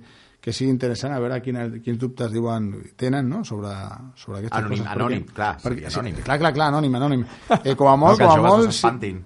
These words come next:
Speaker 1: si algú que vol posar el, el, el cul, però dona igual, eh, al final, dona igual. Però sí que sigui anònim, més que res perquè tens consultes que... que, perquè de tots els temes aquests, sí que és veritat que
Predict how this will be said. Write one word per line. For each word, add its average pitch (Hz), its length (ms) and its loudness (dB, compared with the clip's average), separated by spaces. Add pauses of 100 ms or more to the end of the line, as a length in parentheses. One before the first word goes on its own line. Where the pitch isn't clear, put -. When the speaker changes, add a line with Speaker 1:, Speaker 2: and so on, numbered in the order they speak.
(120)
Speaker 1:
si - 220 -2
algú 165 260 4
que 175 80 2
vol 165 180 4
posar 143 300 0 (180)
el, 120 100 -4
el, 120 260 -2 (200)
el 117 80 -8
cul, 180 180 -6
però 175 200 -2
dona 113 120 -2
igual, 95 360 -10
eh, 120 120 -14
al 107 100 -10
final, 104 360 -8
dona 117 160 -6
igual. 110 200 -6 (260)
Però 123 100 -6
sí 131 140 -4
que 160 80 -2
sigui 175 160 0
anònim, 190 220 0
més 185 120 -2
que 185 100 -4
res 180 160 -6
perquè 143 300 -6
tens 151 280 -8 (200)
consultes 139 380 -10
que... 117 300 -8
que, 110 400 -10 (480)
perquè 135 260 -2
de 135 80 -2
tots 175 180 -2
els 220 100 -2
temes 208 200 -2
aquests, 165 300 -6
sí 170 60 -10
que 185 60 -4
és 185 60 -8
veritat 175 120 -8
que 165 60 -10